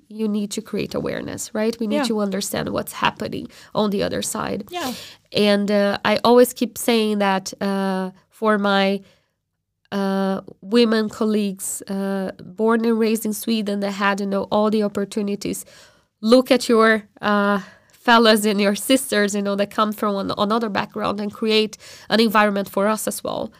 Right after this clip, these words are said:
Speaker 1: Um, especially when it comes to creating, not, not changing the culture, but, you know, uh, making that, making sure that the values, uh, are being met. And I think, you know, culture change from time to time.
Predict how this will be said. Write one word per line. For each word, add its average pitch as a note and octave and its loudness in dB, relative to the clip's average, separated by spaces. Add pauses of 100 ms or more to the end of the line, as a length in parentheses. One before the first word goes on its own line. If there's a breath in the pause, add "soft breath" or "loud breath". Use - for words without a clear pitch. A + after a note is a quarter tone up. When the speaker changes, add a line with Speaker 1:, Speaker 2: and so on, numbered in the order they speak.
(160 soft breath)
Speaker 1:
Um, F#3+ -2 (100)
especially A3 0
when G#3 -2
it G3+ -4
comes G#3 -2
to G#3 -4
creating, G3 -4 (520 loud breath)
not, A#3+ 2
not C4+ -2
changing B3 2
the G3 0
culture, C4 -2
but, G3+ 0
you G3+ -2
know, G3+ 2
uh, F#3+ -2 (1400 soft breath)
making B3 4
that, A3 0
making A#3 2
sure A#3 -2
that G#3 0
the G3+ 2
values, G3+ 0
uh, G#3 -2
are G#3 2
being F#3+ -2
met. - -4
And G#3 -2
I G#3+ 0
think, A#3 0
you A3+ -4
know, G#3 0
culture B3 0
change A#3 -2
from G#3+ -6
time G#3+ -4
to A3 -8
time. G3+ 0